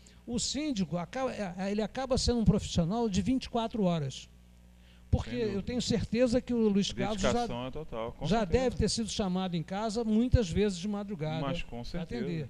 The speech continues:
Speaker 2: com certeza.
Speaker 1: E às vezes no trabalho, o síndico, ele agora tá, é dedicação total lá, tá aposentado, mas ele era comerciário.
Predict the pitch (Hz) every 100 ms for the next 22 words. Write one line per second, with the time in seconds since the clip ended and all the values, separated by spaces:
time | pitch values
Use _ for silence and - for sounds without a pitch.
0 | - 120 131 156 - 113 107 107 - -
1 | - - 247 196 208 269 240 269 233 220
2 | 214 180 156 214 190 214 170 165 180 208
3 | 165 202 240 220 220 160 135 - 160 135
4 | 151 185 - 180 196 180 185 190 202 170
5 | 160 160 170 180 208 208 - - - -
6 | - 208 - 233 247 240 240 233 240 -
7 | 233 165 127